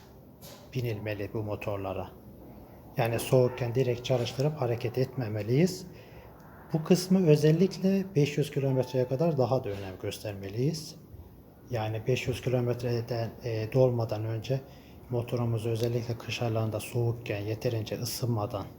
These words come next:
çalıştırıp hemen hareket ettirdiğimiz zaman, e, bu motorumuza, içerisindeki pistonuna, sekmanına, e, her türlü, her yerine zarar verecektir.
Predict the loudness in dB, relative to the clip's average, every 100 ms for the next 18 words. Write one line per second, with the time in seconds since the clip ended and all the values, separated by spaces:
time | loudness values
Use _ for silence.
0 | -18 -6 -2 0 -2 -2 0 0 -4 -16
1 | -18 -18 -18 -8 -4 -2 2 4 2 -2
2 | -4 -6 -2 -4 0 0 0 0 -2 2
3 | 0 0 -10 -18 -18 -6 -2 0 0 -2
4 | -4 2 4 4 2 -2 0 -2 0 0
5 | -2 -2 -4 -4 -10 -18 -18 -10 -8 -4
6 | -4 -4 -4 -4 -6 -4 -4 -4 -4 -4
7 | -4 -4 -4 -4 -6 -4 -6 -4 -4 -4
8 | -6 -12 -18 -18 -8 -4 -2 -2 -2 2
9 | 6 6 4 -4 -4 -4 -6 2 2 4
10 | -2 -2 -4 -2 2 2 4 4 4 2
11 | -2 0 -2 -2